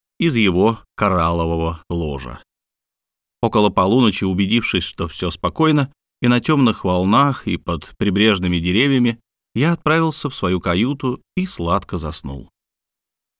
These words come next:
Ночь прошла без приключений. Дикари боялись, без сомнения, самого вида лежащего на меле чудовища,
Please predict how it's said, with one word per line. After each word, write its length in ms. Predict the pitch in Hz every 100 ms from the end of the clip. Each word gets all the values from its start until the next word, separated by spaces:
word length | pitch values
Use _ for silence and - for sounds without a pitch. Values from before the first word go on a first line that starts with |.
| _ _ _ -
Ночь 380 | 78 120 175 -
прошла 460 | 147 135 123 117
без 200 | 120 123
приключений. 760 | - 107 120 - 76 67 58 - _ _ _ _ _ _
Дикари 400 | 90 98 98 107
боялись, 460 | 104 101 113 131 101
без 160 | 90 -
сомнения, 460 | 98 95 92 90
самого 420 | 87 92 92 95
вида 340 | 92 101 135 98
лежащего 640 | 82 82 92 92 - 82
на 140 | 82 85
меле 340 | 90 95 87
чудовища, 800 | - 104 95 110 78 - -